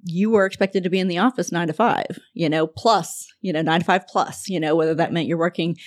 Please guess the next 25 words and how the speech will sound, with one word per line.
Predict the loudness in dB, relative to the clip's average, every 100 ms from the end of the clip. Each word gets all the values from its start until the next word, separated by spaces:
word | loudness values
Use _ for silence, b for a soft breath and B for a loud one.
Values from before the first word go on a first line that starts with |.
| B B -20 0
till | 2
seven | 4 4 4 6
that | 6 4 4
day | 4 6 4 4 2
or | 0 -2
events | 0 0 2 0 0
or | 0
networking | 0 0 2 2 0 0 -2
events | 0 0 -2
or | -6
functions | -2 0 2 0 -2 -2 -2 -2
or | 0
whatever | 2 2 0 -2
it | -2
is. | -2 -4 -4
And | -4 -2
so, | -2 0 -2 B B B B B _ _ _
you | 4 4
know, | 4
having | 4 2 0
flexibility, | -2 -4 -4 -4 0 2 0 -2 -4
I |
think | -4 -6 -2
would, | -2 -2
would | -2 -2 -4